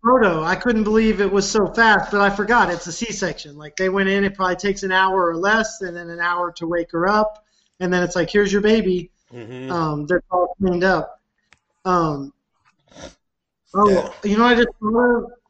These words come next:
Speaker 1: the day that, the day that your son was born,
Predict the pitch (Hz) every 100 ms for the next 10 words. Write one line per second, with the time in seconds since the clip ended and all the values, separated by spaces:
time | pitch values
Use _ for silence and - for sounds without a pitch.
0 | _ 165 180 202 214 220 240 220 220 185
1 | - - _ 185 196 190 220 233 190 202
2 | 247 - 226 220 185 165 175 208 226 180
3 | 160 156